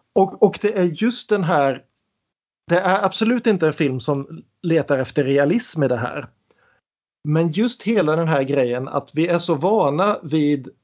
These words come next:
framförallt när det gäller filmer om våld mot kvinnor, som är så jävla formulariska, som även Revenge faller i den fällan.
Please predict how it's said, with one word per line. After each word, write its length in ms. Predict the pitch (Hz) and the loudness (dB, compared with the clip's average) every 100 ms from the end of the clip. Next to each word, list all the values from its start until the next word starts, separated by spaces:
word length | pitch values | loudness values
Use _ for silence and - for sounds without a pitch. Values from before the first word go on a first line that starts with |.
| _ _ _ - | _ _ _ -2
framförallt 540 | 185 175 185 208 202 | 0 2 2 0 0
när 120 | 180 | 0
det 80 | 170 | 2
gäller 540 | 160 131 131 131 - - _ _ - | 2 2 2 0 -2 -14 _ _ -20
filmer 760 | 139 185 143 123 127 127 117 - | -4 0 0 0 0 0 -2 -4
om 140 | 131 | -4
våld 380 | 127 127 120 110 | 0 0 0 -2
mot 160 | 127 - | -6 -4
kvinnor, 520 | - 143 123 117 120 | 0 2 0 -4 -6
som 140 | 120 139 | -2 0
är 60 | |
så 180 | 120 151 | 0 0
jävla 880 | 123 170 190 127 117 143 170 160 127 | 0 2 2 0 -2 0 2 0 -2
formulariska, 1120 | - 143 147 143 135 120 131 131 - 135 120 | -2 0 2 2 0 -2 -4 -6 -4 -4 -2
som 240 | - 143 143 | -2 -2 0
även 720 | 165 139 165 180 156 147 139 | 0 2 0 0 -2 -4 -6
Revenge 680 | - 143 143 139 127 139 - | -8 -2 0 2 0 0 0
faller 300 | 139 120 123 | 0 0 0
i 80 | 123 | -2
den 200 | 123 123 | -2 0
fällan. 420 | 135 127 120 123 | 0 0 -2 -4